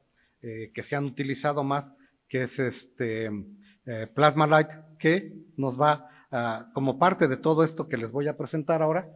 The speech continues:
¿no? Se ha tratado de evidenciar cuál es la evolución comparando las diferentes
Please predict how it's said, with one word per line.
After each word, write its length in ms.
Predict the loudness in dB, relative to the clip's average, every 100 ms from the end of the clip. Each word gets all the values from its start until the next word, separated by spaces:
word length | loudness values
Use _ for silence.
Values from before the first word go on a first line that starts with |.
| _ _
¿no? 260 | -6 -6 -8 -18 _ _ _ _ _ _ _ _ _
Se 260 | _ -2 4
ha 500 | 4 2 -6 -20 -4
tratado 480 | -2 0 2 2 2
de 80 | 0
evidenciar 640 | -2 -4 -4 0 -2 -2 -14 _ _
cuál 280 | 0 2 2
es 260 | -2 -4 0
la 120 | 2
evolución 500 | 2 0 0 0 0
comparando 520 | -2 0 2 2 2
las 160 | 0 -4
diferentes 540 | -6 -4 -2 -4